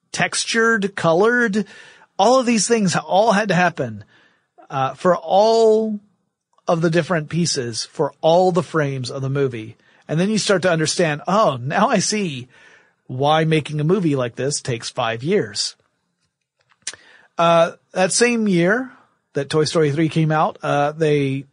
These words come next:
published a short called Day and Night. And that also, also that same year, John Lasseter would become the first producer of animated films to win the Producers Guild of America David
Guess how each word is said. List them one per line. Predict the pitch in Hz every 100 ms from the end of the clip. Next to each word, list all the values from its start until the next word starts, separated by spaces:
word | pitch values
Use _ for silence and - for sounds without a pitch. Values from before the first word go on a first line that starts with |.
| _
published | 156 143 139 -
a | 135
short | - 143 156 -
called | - 123 120
Day | 123 135
and | 131
Night. | 120 117 135 - - _ _ _ _ _ _ _
And | 156 170 175 175 170 175 -
that | 160 160
also, | 180 208 -
also | 214 233 240
that | 156
same | - 156
year, | 151
John | 156 165 156
Lasseter | 156 156 - 170
would | 160 151
become | 143 165
the | 151 147
first | 139 - 226 254 -
producer | - 180 180 - 175
of | 143
animated | 175 175 170 147
films | - 202 156 147 139
to | -
win | 151 151 156
the | 143
Producers | 135 147 185 180 180 131
Guild | 120 139 165 175 165
of | 156
America | 143 147 156 139 147
David | 135 127 151 160 147